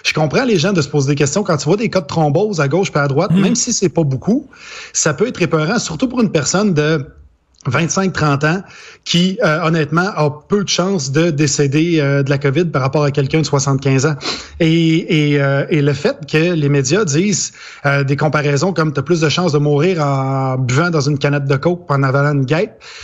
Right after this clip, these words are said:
Speaker 1: ben, je trouve que c'est, c'est comme si tu prenais pas en considération, euh, comment les gens peuvent se sentir puis les doutes qu'ils peuvent avoir par rapport à la vaccination. Fait que j'ai juste posé la question à mes fans, euh, qui s'est fait vacciner ?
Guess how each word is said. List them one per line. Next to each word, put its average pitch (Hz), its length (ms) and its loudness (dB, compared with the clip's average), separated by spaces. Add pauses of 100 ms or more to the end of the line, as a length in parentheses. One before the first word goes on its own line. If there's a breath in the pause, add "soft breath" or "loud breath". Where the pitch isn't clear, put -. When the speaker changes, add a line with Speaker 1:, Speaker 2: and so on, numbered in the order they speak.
(160 loud breath)
Speaker 1:
ben, 165 160 0
je - 100 -4
trouve 226 200 -2
que 208 120 0
c'est, 147 240 -4
c'est - 220 -2
comme 233 200 0
si - 260 -2
tu - 100 -10
prenais 160 280 0
pas 208 140 -2
en 254 60 -4
considération, 160 880 0 (420 loud breath)
euh, 147 360 2
comment 160 180 0
les 180 120 2
gens 175 180 0
peuvent 190 160 0
se 160 120 0
sentir 147 460 0
puis 151 100 -2
les 143 100 2
doutes 196 180 0
qu'ils - 120 -16
peuvent 139 160 0
avoir 156 300 0
par 143 120 -2
rapport 135 180 -2
à 156 40 0
la 147 80 2
vaccination. 139 600 0
Fait 143 120 0
que 120 60 2
j'ai 143 80 2
juste 247 200 0
posé 214 220 2
la 190 60 -2
question 180 300 0
à 180 40 0
mes 147 160 2
fans, 160 320 -2 (480 loud breath)
euh, 143 340 0 (220)
qui 226 140 0
s'est 202 140 0
fait 185 160 -4
vacciner ? 151 600 -2